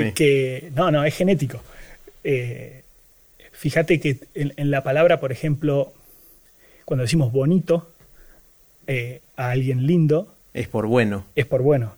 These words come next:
Speaker 2: es el diminutivo de bueno. Ahí todavía está unido bondad y belleza. Em,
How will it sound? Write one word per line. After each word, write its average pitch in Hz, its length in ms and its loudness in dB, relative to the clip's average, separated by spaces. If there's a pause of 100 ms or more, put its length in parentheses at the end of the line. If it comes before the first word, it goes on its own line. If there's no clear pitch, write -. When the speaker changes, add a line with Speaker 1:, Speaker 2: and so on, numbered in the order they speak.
Speaker 2:
es - 120 -10
el 135 100 -4
diminutivo 123 440 -2
de 131 60 0
bueno. 127 280 -2
Ahí 143 260 0
todavía 156 520 0
está 135 200 -2
unido 139 420 -2
bondad 135 380 -2
y 127 80 -4
belleza. 123 420 -6 (640)
Em, 117 400 -6